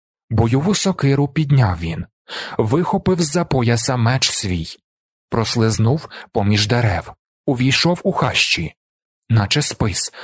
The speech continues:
упав поміж ними. Ідолів розбив у нападі буйства.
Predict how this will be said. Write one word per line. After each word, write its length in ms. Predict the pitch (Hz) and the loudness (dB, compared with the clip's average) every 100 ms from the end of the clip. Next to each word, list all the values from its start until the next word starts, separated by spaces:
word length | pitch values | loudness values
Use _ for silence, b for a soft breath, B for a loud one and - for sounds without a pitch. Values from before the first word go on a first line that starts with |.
| B B | B B
упав 420 | 131 123 156 - | -4 -2 -2 -2
поміж 360 | 135 113 117 | 0 2 4
ними. 380 | 123 110 82 76 - _ _ _ _ _ - | 4 2 0 -6 -10 _ _ _ _ _ -2
Ідолів 560 | 170 160 160 156 170 - | 0 2 2 2 0 -2
розбив 600 | 151 143 131 117 127 143 - | 0 2 2 0 0 -2 0
у 100 | 151 | 2
нападі 440 | 117 90 98 110 | 2 0 0 0
буйства. 720 | 113 104 85 - - 80 - | 2 2 2 0 -2 -6 -8